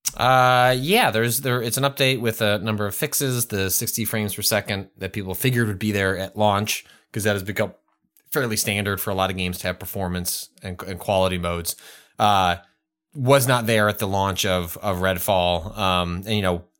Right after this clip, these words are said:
I don't, I don't think this goes as far as to be the kind of complete overhaul that we've seen for a game like Cyberpunk, um, with Phantom Liberty. I don't know that Redfall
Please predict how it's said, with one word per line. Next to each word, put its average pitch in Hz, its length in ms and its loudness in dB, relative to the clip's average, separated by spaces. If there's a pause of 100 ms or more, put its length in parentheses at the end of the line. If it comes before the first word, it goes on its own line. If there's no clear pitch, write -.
(120)
I 143 180 2
don't, 143 340 2
I 123 100 2
don't 120 120 4
think 123 120 2
this 113 140 0
goes 113 240 4
as 101 100 -2
far 113 280 6
as 104 140 2
to 110 120 -4
be 104 200 -2
the 95 360 -2 (480)
kind 107 160 -2
of 92 60 -8
complete 107 360 -2
overhaul 127 680 2
that 107 120 -4
we've 101 160 -2
seen 107 280 0
for 104 280 -2
a 98 60 -6
game 101 260 -2
like 92 200 0
Cyberpunk, 139 800 -4
um, 98 400 2
with 98 120 -4
Phantom 98 320 -4
Liberty. 127 280 0
I 95 140 0
don't 98 160 -2
know 98 120 -2
that 90 120 -8
Redfall 92 600 0